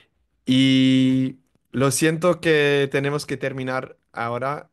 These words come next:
Entonces, gracias a todos de, de estar con nosotros y gracias por todas las preguntas. María y yo vamos a ver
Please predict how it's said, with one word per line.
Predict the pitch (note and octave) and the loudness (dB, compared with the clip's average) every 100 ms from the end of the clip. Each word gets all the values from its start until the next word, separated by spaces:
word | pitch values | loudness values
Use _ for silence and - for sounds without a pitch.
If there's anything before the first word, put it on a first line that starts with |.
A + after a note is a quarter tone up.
| _ | _
Entonces, | - A#2 B2+ B2+ A#2+ - | -14 -10 -6 -6 -8 -12
gracias | A#2+ B2 C#3+ F3 D#3+ D3+ | -8 -4 -2 -2 -6 -6
a | B2+ | -8
todos | C3+ C3 D#3+ F3 - _ | -8 -6 -8 -10 -20 _
de, | A#2+ A#2 A#2 A#2 A#2 A#2+ A#2 A2+ | -10 -6 -6 -6 -6 -8 -8 -8
de | A2+ | -8
estar | A2+ B2 | -6 -8
con | - B2 | -8 -10
nosotros | A#2 B2 A#2+ C3 D3+ - _ - - - _ | -8 -10 -10 -10 -12 -14 _ -20 -20 -20 _
y | A#2+ A#2 | -8 -2
gracias | C3 C#3+ E3 D3 | -2 -2 -4 -4
por | - C3 A#2 - _ _ _ | -4 -4 -4 -10 _ _ _
todas | - C#3 D3+ C#3 | -4 -2 -2 -4
las | B2 | -10
preguntas. | B2 A#2 A2+ G#2+ A2 C#3 - - _ _ _ _ _ _ - | -10 -10 -8 -8 -10 -10 -14 -20 _ _ _ _ _ _ -8
María | A#2 A#2 B2+ B2 B2 | -4 0 0 0 -2
y | A#2+ | 0
yo | A#2+ | 0
vamos | A#2+ A#2 A#2 | 0 -2 -4
a | A#2+ | -4
ver | A2 A2 - | -4 -4 -12